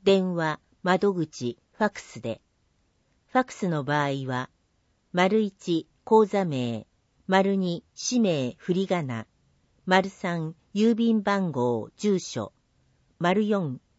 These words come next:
電話番号、ファックス番号、丸五、生まれ年、西暦を必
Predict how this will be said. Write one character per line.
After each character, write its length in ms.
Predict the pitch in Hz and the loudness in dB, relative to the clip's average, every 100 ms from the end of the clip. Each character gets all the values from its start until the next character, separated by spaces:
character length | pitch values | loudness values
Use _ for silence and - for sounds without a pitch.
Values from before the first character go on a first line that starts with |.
| - | 2
電 220 | 214 220 | 4 6
話 140 | 226 214 | 2 0
番 300 | 208 190 147 | 0 -2 -2
号、 320 | 131 127 120 | -2 -2 -2
フ 60 | |
ァ 100 | - | -6
ッ 20 | 175 | -8
ク 80 | - | -6
ス 160 | 220 | -4
番 320 | 196 196 160 | -2 0 -2
号、 340 | 123 117 110 - _ _ _ _ _ _ | -4 -6 -6 -10 _ _ _ _ _ _
丸 300 | 180 180 202 | -2 0 0
五、 240 | 180 170 - _ _ - | 0 -2 -2 _ _ -2
生 80 | 190 | 2
ま 160 | 220 | 4
れ 140 | 220 208 | 2 0
年、 440 | 151 - 117 107 _ | -4 -6 -12 -14 _
西 320 | - 185 160 | 0 0 2
暦 420 | 156 - 131 131 _ _ | -2 -6 -12 -12 _ _
を 140 | 185 180 | -6 -4
必 180 | 190 | -2